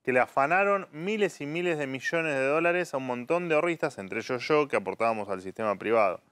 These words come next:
Un jubila-, el jubilado tiene que entender que está condenado.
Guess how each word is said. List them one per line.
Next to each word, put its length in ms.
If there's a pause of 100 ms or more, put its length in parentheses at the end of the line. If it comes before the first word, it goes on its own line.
(520)
Un 160
jubila-, 520
el 140
jubilado 340
tiene 200
que 60
entender 280
que 60
está 180
condenado. 640